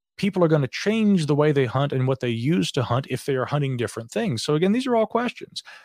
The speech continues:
But the thing I think that was fundamentally missing had been that kind of clear proxy data that can be obtained through stratigraphic geoarchaeological and geochemical,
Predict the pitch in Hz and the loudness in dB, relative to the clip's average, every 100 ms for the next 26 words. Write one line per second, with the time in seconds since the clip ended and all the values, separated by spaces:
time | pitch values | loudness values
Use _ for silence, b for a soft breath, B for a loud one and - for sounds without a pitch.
0 | B B B B _ _ _ _ 202 208 | B B B B _ _ _ _ 2 4
1 | 196 - 214 202 185 196 170 165 143 - | 0 2 2 4 2 2 2 2 0 2
2 | 160 143 135 110 104 160 262 277 - 139 | 4 4 2 0 2 4 4 2 2 2
3 | 151 147 147 113 107 107 113 113 107 - | 2 0 -2 0 0 0 -2 -4 -6 -10
4 | _ _ _ _ _ 139 147 - 170 165 | _ _ _ _ _ -4 -4 -2 0 2
5 | 131 - - 165 165 160 147 147 143 _ | 0 -4 -6 -2 2 4 4 2 -2 _
6 | _ _ _ - 170 156 - 131 120 131 | _ _ _ -2 -2 -2 -6 -4 -2 0
7 | 147 127 117 - 123 117 113 110 113 - | 2 0 -4 -6 -8 -4 -2 -2 -6 -8
8 | 120 117 113 - 135 120 113 - 147 135 | -6 -4 -6 0 2 2 -2 -2 -2 0
9 | 120 131 - 127 - - _ _ _ _ | 2 0 0 -6 -6 -20 _ _ _ _
10 | 110 123 160 147 131 127 123 - _ - | -8 -2 2 4 4 2 -2 -8 _ 0
11 | 131 127 127 123 120 117 113 110 131 123 | 0 0 0 0 0 -4 -4 -2 0 0
12 | 117 - 127 117 120 | -2 -6 -6 -4 -4